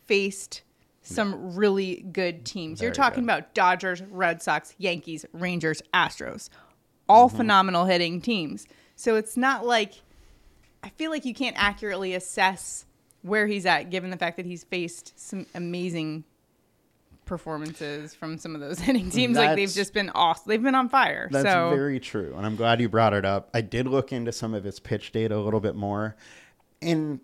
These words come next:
Speaker 2: the data is not all that much different than his two thousand nineteen season, which is
Speaker 1: Mm-hmm.
Speaker 2: the last season that he really pitched. Uh, he had a, what, one or two outings last year, but, I mean, we can't really take much from
Speaker 1: Yeah,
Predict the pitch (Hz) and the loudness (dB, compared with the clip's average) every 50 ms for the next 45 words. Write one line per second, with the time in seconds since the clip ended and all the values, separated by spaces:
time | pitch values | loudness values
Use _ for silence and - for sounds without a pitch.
0 | _ _ - 143 151 139 120 156 160 202 220 247 240 214 151 131 127 120 113 113 | _ _ -2 -2 0 0 0 -2 0 2 2 4 2 2 0 -2 -4 -4 -2 -2
1 | 113 117 131 151 165 - _ _ _ _ _ _ - 113 120 131 135 147 151 139 | -2 -2 -2 -4 -4 -6 _ _ _ _ _ _ -2 2 4 4 4 4 0 0
2 | 120 123 127 127 - - - 120 113 - - 147 143 - - 113 104 117 117 117 | -2 -4 -6 -6 -6 -6 -4 -4 -2 -2 -2 -6 -6 -6 -8 -6 -2 -2 0 0
3 | 113 113 113 110 107 104 120 127 113 107 - - - - - 131 120 123 113 113 | -2 -2 -4 -4 -6 -4 -4 -4 -4 -4 -8 -12 -10 -4 -4 -4 -2 0 0 2
4 | 113 107 107 107 104 101 101 101 107 - - - - 127 123 123 123 - - 139 | 2 0 -2 -4 -6 -4 -6 -8 -10 -12 -14 -12 -10 -8 -8 -8 -10 -10 -10 -10
5 | 135 135 139 143 151 156 131 123 - 220 202 - 180 - 127 120 127 123 123 - | -10 -8 -10 -10 -10 -10 -8 -8 -6 -6 -6 -6 -6 -4 0 2 2 2 0 -2
6 | - - _ _ - - - 120 113 107 101 107 104 98 98 98 90 101 104 98 | -6 -14 _ _ -16 -12 -10 -8 -8 -8 -8 -8 -8 -8 -10 -10 -8 -8 -6 -6
7 | 101 98 - - 101 98 92 - - - _ - - - - - _ _ - - | -6 -8 -6 -6 -4 -4 -4 -6 -10 -20 _ -20 -20 -20 -20 -20 _ _ -6 0
8 | 110 104 98 98 98 95 87 101 - _ - - - 139 127 120 117 110 110 107 | 0 0 2 0 -2 -4 -4 -6 -10 _ -10 0 2 4 6 6 6 4 2 -2
9 | - _ _ _ _ _ _ _ _ _ _ _ _ _ _ _ - - 120 107 | -4 _ _ _ _ _ _ _ _ _ _ _ _ _ _ _ -14 -12 -8 -6
10 | 107 101 - - - 110 110 110 110 113 113 120 120 117 117 110 101 - - - | -6 -6 -6 -8 -10 -6 -4 -2 -2 -2 -2 -4 -4 -6 -6 -6 -8 -10 -8 -6
11 | 131 120 113 113 117 120 120 117 120 120 117 120 113 120 110 110 113 117 117 - | -4 -2 -2 -2 -2 -4 -6 -6 -8 -8 -10 -10 -10 -8 -6 -4 -2 -2 -4 -6
12 | - - - 123 117 117 117 120 110 - 104 101 92 - - _ _ _ _ _ | -8 -12 -10 -8 -6 -4 -4 -6 -4 -4 -2 -2 -4 -6 -8 _ _ _ _ _
13 | _ _ _ - 107 104 104 104 104 104 - - - - - 104 101 90 - - | _ _ _ -10 -8 -6 -6 -4 -6 -6 -6 -6 -6 -6 -6 -10 -14 -14 -12 -14
14 | 95 - - 95 - 240 254 254 247 240 233 233 233 220 | -16 -14 -14 -12 -8 -4 -2 0 0 0 0 0 -2 -4